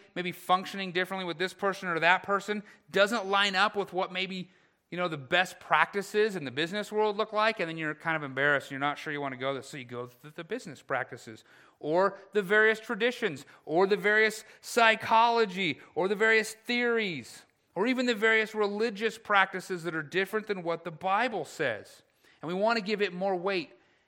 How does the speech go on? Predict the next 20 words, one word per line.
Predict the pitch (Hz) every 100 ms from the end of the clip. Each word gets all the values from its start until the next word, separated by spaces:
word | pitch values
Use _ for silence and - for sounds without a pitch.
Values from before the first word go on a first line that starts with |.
| _
and | 156
more | 175 185
credibility | 185 196 190 160 147 175 180 165
than | 147 156
we | 156
want | 147 147
to | 147
give | 135 135 131 - _ _ _
the | 139
Bible. | 135 170 180 147 101 - _ _ _ _ _ _ _ _ _ _ _ _ _
It | 185
happens | 185 214 214 196 160
even | 202 180 190 180 - _ _ _ _ _ _
in | 170 185
this | 180 170
church. | - 180 180 180
The | 139
temptations | - 170 156 175 160 175 156
are | 151
high. | 139 156 147 123